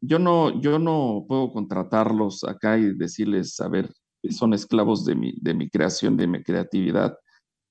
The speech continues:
Yo, yo creo que tienes que dejar a la gente decidir también y estar donde quiere estar, porque eso también es parte de su propia vida, ¿no?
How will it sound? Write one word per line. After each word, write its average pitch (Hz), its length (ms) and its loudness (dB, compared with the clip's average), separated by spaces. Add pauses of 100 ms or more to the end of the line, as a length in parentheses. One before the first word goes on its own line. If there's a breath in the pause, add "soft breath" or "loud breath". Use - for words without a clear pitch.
(200)
Yo, 151 300 6
yo 165 360 4
creo 170 240 4
que 165 200 4
tienes 147 340 -2
que - 100 -2
dejar 143 360 2
a 139 60 0
la 120 140 0
gente 127 540 -2 (680)
decidir 120 840 2
también 107 600 0
y 98 160 2
estar 113 300 0
donde 123 300 4
quiere 113 200 2
estar, 110 460 -2 (400)
porque 113 360 2
eso 135 240 0
también 127 260 0
es 131 80 -6
parte 131 260 -4
de 127 60 0
su - 200 -10
propia 113 320 2
vida, 117 300 4
¿no? 113 320 -2